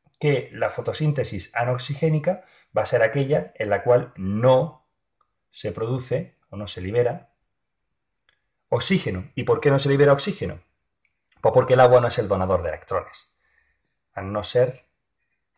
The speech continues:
el agua el donador de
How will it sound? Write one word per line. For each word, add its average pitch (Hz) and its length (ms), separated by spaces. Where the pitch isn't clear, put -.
el - 280
agua 135 600
el 120 260
donador 127 800
de 110 380